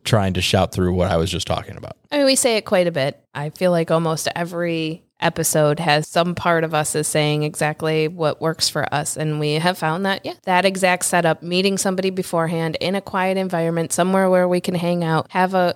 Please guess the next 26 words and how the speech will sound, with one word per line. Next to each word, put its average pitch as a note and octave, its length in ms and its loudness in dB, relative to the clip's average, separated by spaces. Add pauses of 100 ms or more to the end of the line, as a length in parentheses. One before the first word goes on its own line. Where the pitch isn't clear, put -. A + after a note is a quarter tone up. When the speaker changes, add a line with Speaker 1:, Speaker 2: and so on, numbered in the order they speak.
Speaker 2:
couple G3+ 240 2
of G3 80 2
drinks, E3+ 300 -2
maybe F3+ 340 0
get F#3+ 220 0
some F#3 140 0
food, E3+ 500 2
and F3 160 -2
just F3 280 2
chill F3 560 4 (120)
before F3 880 2
the F3 140 0
loud E3+ 580 4 (140)
club F#3 320 0
atmosphere D#3 880 0 (180)
is E3+ 560 2 (200)
ideal. G3 440 -4 (140)
It F#3+ 140 0
has G3 180 0
been F#3+ 200 2
the F3+ 180 -2
ideal F3+ 460 2
way D#3+ 200 2
for E3 160 -6
us D#3+ 280 -2
to D#3 480 0